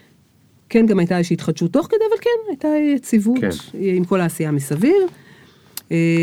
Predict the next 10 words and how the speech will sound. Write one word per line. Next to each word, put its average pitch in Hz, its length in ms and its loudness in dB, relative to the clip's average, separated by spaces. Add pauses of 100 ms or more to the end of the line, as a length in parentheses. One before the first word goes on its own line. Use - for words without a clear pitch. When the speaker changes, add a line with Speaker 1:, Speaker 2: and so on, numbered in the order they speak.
(240)
Speaker 1:
וזהו, 269 280 0
הייתה 302 160 0
התבחבשות, 220 420 2
הייתה 156 140 0
התבחבשות, 147 300 -4
מחשבות, 214 420 0
מחשבות, 156 380 -2 (380)
ואז 196 220 2
יום 185 140 2
אחד, 214 280 0